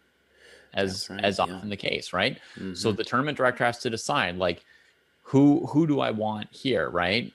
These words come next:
Speaker 1: You're running any business. Like, I, you know, I'm running my chess club, and there are some people playing in my chess club. This is in the past, right? It's not now. I don't have a chess club. But,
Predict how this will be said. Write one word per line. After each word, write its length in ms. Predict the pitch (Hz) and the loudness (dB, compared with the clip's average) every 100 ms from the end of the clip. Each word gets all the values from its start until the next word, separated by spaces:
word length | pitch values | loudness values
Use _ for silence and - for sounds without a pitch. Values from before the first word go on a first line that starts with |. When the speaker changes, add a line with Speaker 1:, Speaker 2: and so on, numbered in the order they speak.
| - | -6
Speaker 1:
You're 160 | 120 139 | 0 2
running 280 | 175 180 | 2 2
any 220 | 135 180 185 | 2 2 4
business. 520 | 120 95 87 64 - | 4 4 0 -2 0
Like, 200 | 98 - | -2 -2
I, 120 | 67 - | -6 -6
you 140 | 120 123 | 0 2
know, 100 | 101 | 4
I'm 180 | 113 131 | 4 4
running 200 | 135 135 | 2 0
my 100 | 123 | 0
chess 280 | - 135 - | 0 -2 0
club, 240 | 123 92 | 0 0
and 100 | 95 | 0
there 60 | 98 | 0
are 40 | |
some 200 | 95 107 | -2 -4
people 240 | 113 107 104 | -4 -4 -4
playing 280 | - 104 123 | -2 -2 0
in 60 | |
my 80 | 127 | -4
chess 260 | - 98 - | -2 -2 0
club. 180 | 107 104 | 0 0
This 140 | 101 | -4
is 140 | 95 | -6
in 60 | 98 | -4
the 80 | 87 | -4
past, 400 | - 82 101 - | -2 -2 -2 -2
right? 120 | 92 | -2
It's 120 | 92 | -2
not 140 | 85 - | -6 -4
now. 220 | 85 85 | -2 -2
I 80 | 90 | -2
don't 140 | 90 | -4
have 120 | 90 | -6
a 40 | 85 | -2
chess 260 | 90 90 | -2 -2
club. 200 | 85 85 | -6 0
But, 200 | 87 78 | 0 0